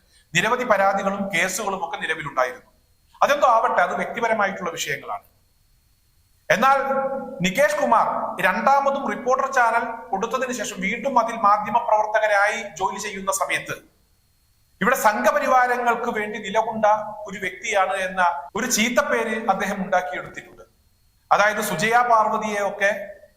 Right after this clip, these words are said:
ഇത്ര വളർത്തി സംഘപരിവാരങ്ങൾക്ക് വേണ്ടി സംസാരിക്കാൻ പ്രാപ്തിയുള്ള ഒരാളാക്കി മാറ്റിയത്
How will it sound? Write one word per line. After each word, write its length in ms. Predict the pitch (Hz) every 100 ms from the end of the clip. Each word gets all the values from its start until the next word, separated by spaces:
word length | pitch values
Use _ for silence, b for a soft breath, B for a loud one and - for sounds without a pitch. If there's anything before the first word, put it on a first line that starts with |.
| -
ഇത്ര 120 | 214 170
വളർത്തി 420 | 175 208 - 180 - -
സംഘപരിവാരങ്ങൾക്ക് 840 | 175 220 220 214 214 208 208 214 196
വേണ്ടി 240 | 185 190 196 180
സംസാരിക്കാൻ 720 | - 208 208 208 - 202 202 - B B B -
പ്രാപ്തിയുള്ള 640 | 190 - - 254 240 220 214 214 208
ഒരാളാക്കി 460 | 202 196 196 190 175
മാറ്റിയത് 480 | 175 - - 190